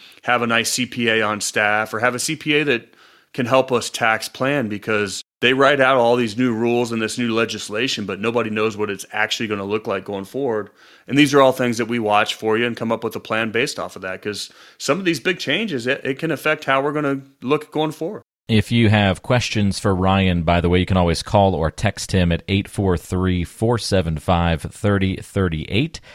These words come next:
Speaker 2: Whatever it is in the financial world that you've got questions about, don't hesitate to reach out. Eight four three, four seven five,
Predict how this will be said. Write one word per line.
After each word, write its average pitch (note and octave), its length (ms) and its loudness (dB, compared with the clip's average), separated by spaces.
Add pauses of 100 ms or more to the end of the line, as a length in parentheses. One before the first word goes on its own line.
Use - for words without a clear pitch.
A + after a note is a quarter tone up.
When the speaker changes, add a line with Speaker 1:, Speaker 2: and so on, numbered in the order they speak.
(200)
Speaker 2:
Whatever F#2+ 300 4
it F2+ 80 4
is F2+ 140 6
in F2 80 4
the E2+ 40 2
financial F2+ 520 2
world E2+ 260 2
that E2 120 -2
you've D#2 200 -6
got D#2 220 0
questions E2+ 520 0
about, E2 480 0
don't F2+ 140 2
hesitate E2+ 440 -2
to E2 80 -6
reach D#2 260 -4
out. D2+ 260 -2 (340)
Eight - 180 2
four - 200 2
three, F2 340 0
four G2+ 280 -2
seven E2 340 0
five, D2+ 480 -2